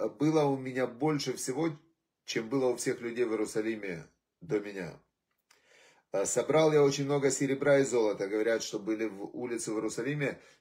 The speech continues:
а их покрывали серебряным нап-, напылением, были серебряные такие, э,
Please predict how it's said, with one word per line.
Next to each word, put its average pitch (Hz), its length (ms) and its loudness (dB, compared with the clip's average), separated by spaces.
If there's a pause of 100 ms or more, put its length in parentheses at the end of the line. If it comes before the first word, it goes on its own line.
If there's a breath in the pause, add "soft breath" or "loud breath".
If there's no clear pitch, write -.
(100)
а - 80 -4
их 113 200 -6
покрывали 117 520 2
серебряным 107 600 -4
нап-, 101 240 -8
напылением, 110 800 -6
были 101 200 -6
серебряные 101 680 -4
такие, 95 480 -6 (260 soft breath)
э, 90 400 0